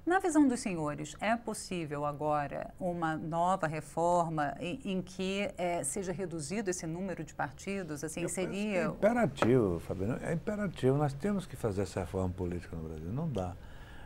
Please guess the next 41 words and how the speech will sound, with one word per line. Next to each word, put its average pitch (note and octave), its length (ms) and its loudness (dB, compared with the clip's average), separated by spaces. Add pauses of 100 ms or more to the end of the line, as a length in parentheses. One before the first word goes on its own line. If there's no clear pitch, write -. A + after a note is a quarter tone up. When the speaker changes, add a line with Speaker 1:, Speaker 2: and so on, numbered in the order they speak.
(160)
Speaker 2:
Essa G#2 240 2
eleição D#3+ 300 6
mesmo E3 220 6
deixou E3+ 320 4
um D3 40 6
recado B2+ 380 4
aí F#2+ 100 0
nas F2+ 220 0
urnas C3+ 180 2
que C#3 80 -8
nós D#3 140 0
temos E3 180 0
que G#3 120 2
ler D3+ 200 10
agora, G2 220 8
temos B2 200 -2
que - 40 -8
estudar A#2+ 400 2
esse A#2+ 160 0
recado, G#2 460 -2 (100)
temos G#2 220 -6
que G#2+ 40 -10
estudar, A#2 480 0 (540)
porque - 160 -2
o G#2 80 4
povo B2 220 4
escreveu G2+ 580 4
aí F2+ 500 2 (240)
nessa, E2+ 300 -6 (260)
nessa E2+ 220 -6
eleição F#2+ 560 -2 (500)
uma F#2+ 80 -4
mensagem A2+ 400 2
muito D#3+ 260 0
forte - 560 0
e - 20 -2
dura A#2 360 4
pra G2 140 -4
todos C#3 320 -6
nós A#2+ 240 4
brasileiros, C#3+ 540 6